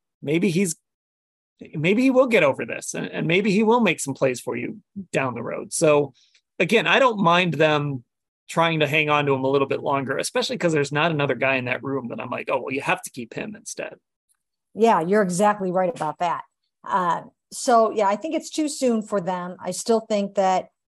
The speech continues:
Speaker 2: um, especially from a speed standpoint, they feel that he is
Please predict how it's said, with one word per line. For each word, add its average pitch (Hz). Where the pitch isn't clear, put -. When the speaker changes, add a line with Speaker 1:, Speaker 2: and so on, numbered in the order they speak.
Speaker 2:
um, 160
especially 233
from 202
a 165
speed 240
standpoint, 262
they 202
feel 190
that 185
he 196
is 175